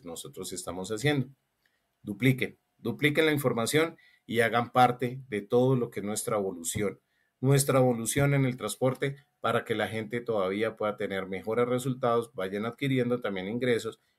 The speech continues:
en nuestro programa de, eh, de marketing, del programa de afiliados de Skyward Community. Y en ese proceso vamos aumentando nuestras participaciones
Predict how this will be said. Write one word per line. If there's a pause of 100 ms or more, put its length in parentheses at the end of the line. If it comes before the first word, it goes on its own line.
en
nuestro
programa (240)
de,
eh, (200)
de
marketing, (100)
del
programa
de
afiliados
de
Skyward
Community. (560)
Y
en
ese
proceso
vamos
aumentando
nuestras
participaciones